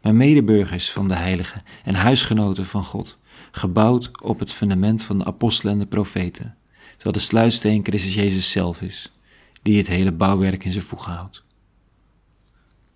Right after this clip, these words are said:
Een architectonische verandering van wereldformaat en de manier waarop de mensen samenlevingen bouwen.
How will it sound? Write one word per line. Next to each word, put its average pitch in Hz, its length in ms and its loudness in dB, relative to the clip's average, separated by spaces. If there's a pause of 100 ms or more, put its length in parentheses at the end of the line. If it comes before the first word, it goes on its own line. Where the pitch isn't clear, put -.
(1300)
Een 123 180 2
architectonische 131 1000 0
verandering 113 680 0
van 98 200 -2
wereldformaat 98 840 2
en 95 60 -2
de 98 80 0
manier 113 280 4
waarop 202 200 0
de 101 60 -2
mensen 110 380 2
samenlevingen 98 760 0
bouwen. 87 340 -8